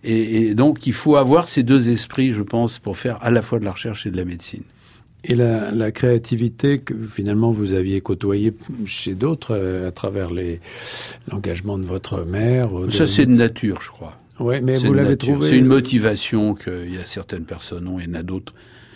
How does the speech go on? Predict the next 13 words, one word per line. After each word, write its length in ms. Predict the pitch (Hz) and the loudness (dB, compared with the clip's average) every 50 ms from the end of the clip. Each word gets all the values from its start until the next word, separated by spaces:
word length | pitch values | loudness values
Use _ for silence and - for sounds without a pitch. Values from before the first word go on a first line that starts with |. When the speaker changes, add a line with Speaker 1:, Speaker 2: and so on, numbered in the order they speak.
| - - - | -20 -20 -20
Speaker 1:
Je, 240 | - - 92 92 - | -16 -12 -10 -10 -8
je 100 | - 95 | -8 -6
vois 180 | 92 95 92 87 | -4 -4 -4 -4
ça 140 | - - 110 | -2 -4 -4
avec 120 | 95 - | -4 -4
les 200 | 95 92 87 90 | -6 -6 -6 -8
étudiants. 360 | 85 - 104 95 98 117 117 | -10 -10 -8 -4 -2 0 2
Il 80 | 110 104 | 2 0
y 20 | |
a 40 | 95 | 0
des 240 | 95 95 92 90 90 | -2 -4 -6 -6 -8
étudiants 420 | 85 - 104 92 92 107 110 104 | -10 -8 -8 -6 -2 -2 -2 -2
qui, 240 | 104 - - 95 | -4 -6 -10 -14